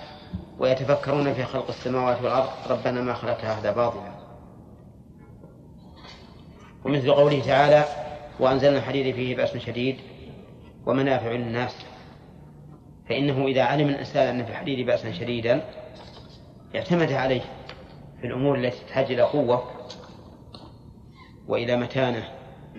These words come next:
وكذلك إذا علم أن فيه منافع ذهب يطلب هذه المنافع <clears throat> ويكيف هذا الحديد فيصهره ويصنعه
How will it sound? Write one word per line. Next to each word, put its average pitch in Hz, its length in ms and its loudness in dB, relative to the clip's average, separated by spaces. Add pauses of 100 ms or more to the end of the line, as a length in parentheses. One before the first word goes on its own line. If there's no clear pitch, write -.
(760)
وكذلك 143 540 8
إذا 135 200 6
علم 139 400 2 (560)
أن 127 140 0
فيه 131 260 -2
منافع 135 480 0 (800)
ذهب 131 280 2
يطلب 135 340 2
هذه 127 280 2
المنافع 123 440 0 (240)
<clears throat> 151 220 0
ويكيف 135 560 0
هذا 117 100 2
الحديد 117 480 -2 (960)
فيصهره 123 720 2 (2250)
ويصنعه 123 840 -2